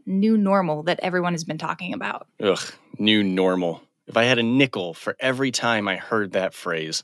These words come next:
Speaker 1: You'd have a lot of nickels. But then, yeah, you gotta put 'em all in a bunch of Ziploc bags, lug 'em to the bank, get 'em counted. The phrase should be, "If I had a hundred dollar bill for every time I heard that phrase."
Speaker 2: That's actually a good point. Why are we shortchanging ourselves?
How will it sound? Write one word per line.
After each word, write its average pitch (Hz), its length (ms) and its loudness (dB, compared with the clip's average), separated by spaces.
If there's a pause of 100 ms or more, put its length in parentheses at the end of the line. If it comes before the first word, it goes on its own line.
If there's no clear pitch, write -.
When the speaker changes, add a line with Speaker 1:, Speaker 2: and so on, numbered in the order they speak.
Speaker 1:
You'd 262 340 4
have 277 340 4
a 254 120 -2
lot 254 180 2
of 262 80 0
nickels. 247 500 -2 (100)
But 214 300 2
then, 196 220 2
yeah, 156 140 -2
you 170 120 -6
gotta 185 200 4
put 190 160 -6
'em 185 100 -2
all 180 160 2
in 156 140 -6
a 151 40 -6
bunch 151 220 -4
of 151 60 -12
Ziploc 170 400 -4
bags, 254 420 4
lug 147 140 -4
'em 151 100 -10
to 160 100 -12
the 151 60 -10
bank, 226 460 2
get - 140 -8
'em - 100 -14
counted. 226 460 2 (320)
The - 60 -12
phrase 359 240 4
should 262 320 -2
be, 180 280 4
"If 226 160 4
I 233 100 6
had 233 160 4
a 208 60 6
hundred 226 320 2
dollar 185 260 6
bill 170 380 2
for 175 200 2
every 180 240 0
time 165 260 0
I 156 80 0
heard 165 200 -2
that - 220 -4
phrase." - 420 -4 (100)
Speaker 2:
That's 262 180 4
actually 226 300 4
a 156 40 6
good 143 320 2
point. 135 500 2 (100)
Why 247 220 6
are 262 100 4
we 170 120 2
shortchanging 160 800 4
ourselves? 85 560 -2